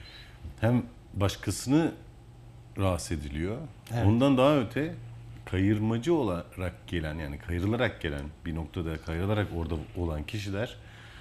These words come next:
Speaker 1: en büyük, e, endişeyi ve kaygıyı yaşayan kişiler oluyor.
Speaker 2: Evet.
Speaker 1: Çünkü o koltukta
Speaker 2: Birisinin
Speaker 1: sığamıyor.
Speaker 2: sebebiyle var,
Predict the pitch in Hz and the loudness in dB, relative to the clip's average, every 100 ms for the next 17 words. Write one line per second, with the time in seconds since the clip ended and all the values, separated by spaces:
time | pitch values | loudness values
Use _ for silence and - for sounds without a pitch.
0 | - - - 113 139 123 117 147 - 101 | -18 -18 0 4 6 6 4 2 -2 0
1 | 95 98 98 98 95 95 92 - - - | 2 4 2 2 2 0 -2 -6 -18 -20
2 | - - - - - 110 110 104 - 127 | -20 -20 -20 -18 0 4 4 2 2 4
3 | 127 117 107 98 98 107 101 - 117 - | 4 4 2 2 4 2 2 -2 -4 -4
4 | - 90 67 65 - - - - - - | -2 -2 -2 -6 -10 -18 -18 -18 -16 -16
5 | - - 127 101 113 107 123 131 139 110 | -16 -4 -2 2 2 4 4 4 4 4
6 | - - 135 131 - - - 147 160 156 | 0 -4 -2 -2 -6 -18 2 6 6 6
7 | 165 131 135 127 170 170 156 151 120 101 | 6 8 10 10 10 10 10 8 6 2
8 | 85 - | -2 -8